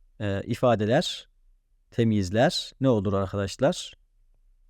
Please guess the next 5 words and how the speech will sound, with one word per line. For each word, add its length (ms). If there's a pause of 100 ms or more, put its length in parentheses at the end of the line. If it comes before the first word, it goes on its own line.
(580)
Çoğul 260
olarak 260
gelir. 360 (440)
Ondan 300
sonrasında 680